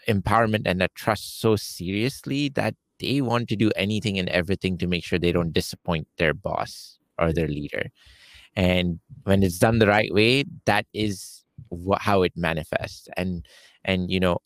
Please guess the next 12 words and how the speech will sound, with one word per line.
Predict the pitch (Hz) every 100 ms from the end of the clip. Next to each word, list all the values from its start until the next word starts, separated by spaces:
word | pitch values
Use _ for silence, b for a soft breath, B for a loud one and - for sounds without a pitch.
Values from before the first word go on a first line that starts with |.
| -
a | 107
lot | 101 104 104 107 107
of | 92
great | 95 101 95
things | - 92 80
happen | 87 80 90 78
at | 78
that | 78
point | - 78
in | 78
time. | 76 58 - - _ b b b b
And | 95 92 87